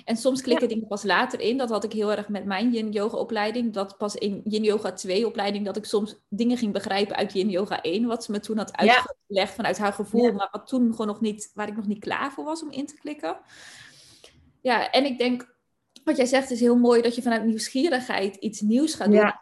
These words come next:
Speaker 1: plaats van dat je al verwachtingen hebt of daar al van tevoren een oordeel over hebt. Want dan gaat, hè, met verwachtingen en oordelen, dan gaat het sowieso altijd mis in mijn
Speaker 2: Ja.
Speaker 1: leven. Maar dat je meer vanuit nieuwsgierigheid en openheid kan zeggen, "Oh, ik ga een stapje buiten mijn comfortzone zetten. Ik ga eens iets nieuws proberen. Ik ga eens ontdekken hoe dat is."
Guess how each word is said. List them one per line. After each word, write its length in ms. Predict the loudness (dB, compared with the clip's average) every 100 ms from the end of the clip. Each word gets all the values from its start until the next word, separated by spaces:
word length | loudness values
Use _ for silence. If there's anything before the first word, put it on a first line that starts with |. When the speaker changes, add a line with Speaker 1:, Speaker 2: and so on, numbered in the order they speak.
| -4
Speaker 1:
plaats 180 | -4
van 100 | -2
dat 120 | -2 -2
je 100 | -2
al 100 | -2
verwachtingen 640 | 0 2 2 0 0 0
hebt 260 | 0 -4 -4
of 120 | -4
daar 240 | 0 0 0
al 140 | -2
van 120 | -2
tevoren 420 | -4 2 2 2
een 60 | -2
oordeel 360 | 0 0 2 0
over 280 | 0 -2 -4
hebt. 260 | -4 -4
Want 140 | -4 0
dan 200 | 0 2
gaat, 320 | -2 -4 -8 -16 0
hè, 100 | 4
met 180 | 4 2
verwachtingen 580 | 2 2 2 2 2
en 80 | 4
oordelen, 520 | 4 4 4 0 0
dan 80 | -2
gaat 200 | -2 -2
het 160 | -2 0
sowieso 360 | 2 4 4
altijd 300 | 4 2 0
mis 520 | 0 0 0 -6 -10 -18 _
in 160 | 2 6
mijn 160 | 8
Speaker 2:
Ja. 140 | 6 0
Speaker 1:
leven. 260 | -8 -4 -6
Maar 280 | -6 -20 _
dat 160 | -2 0
je 80 |
meer 160 | 2 2
vanuit 200 | 2 -2
nieuwsgierigheid 580 | -2 -2 -2 -2 -2 -4
en 120 | 0
openheid 440 | 2 2 0 -2 -4
kan 140 | -6
zeggen, 300 | -8 -8 -4
"Oh, 100 | -2
ik 120 | -2
ga 100 | -2
een 60 | -2
stapje 420 | -2 -6 -4 0
buiten 280 | 0 0 -2
mijn 120 | -6
comfortzone 580 | -2 -2 -2 -4 -2 -2
zetten. 280 | -2 -4 -6
Ik 80 | -4
ga 180 | -2 -2
eens 120 | -6
iets 200 | -10 -4
nieuws 300 | 0 0 -2
proberen. 460 | -4 -2 0 0
Ik 120 | -2 -6
ga 60 |
eens 120 | -8
ontdekken 500 | -8 -4 -2 -2 -6
hoe 180 | -6 -4
dat 180 | -4 -2
is." 440 | 0 2 0 -8